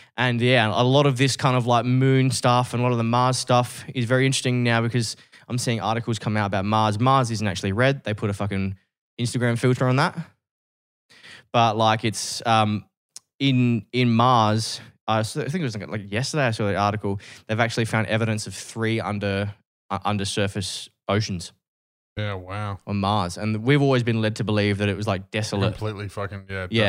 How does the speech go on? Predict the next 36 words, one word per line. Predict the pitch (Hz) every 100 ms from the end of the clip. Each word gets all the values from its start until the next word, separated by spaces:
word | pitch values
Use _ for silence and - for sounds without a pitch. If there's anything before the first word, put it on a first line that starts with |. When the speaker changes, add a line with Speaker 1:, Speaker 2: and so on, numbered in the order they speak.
| 95
Speaker 2:
desolate | 95 -
planet. | 98 98 90 -
Speaker 1:
Yeah. | 107 - - - - - -
Speaker 2:
That's | 110
Speaker 1:
And | 120 117
they |
were | 117
Speaker 2:
crazy. | 117
Speaker 1:
saying | - 113 110 113
that | 110
on, | 110 107 101
uh, | 120 110
and, | 110 110
like, | 107 104
the | 110
whole | 127 110
th-, | 107 - -
the | 123
whole | 113
thing | 110 - 113
with | 104
Mars | 101 107 113 101
is | 104
what, | 104 -
what | 107 101 -
they | 101
think | 104 - 135
happened | 127 120 104 107 104
was | 104 101 101
there | 101 101
was | 104 113
a | 98
civilization | - 104 101 98 101 107
that | 98
lived | 85 117 127 110
there | 107 113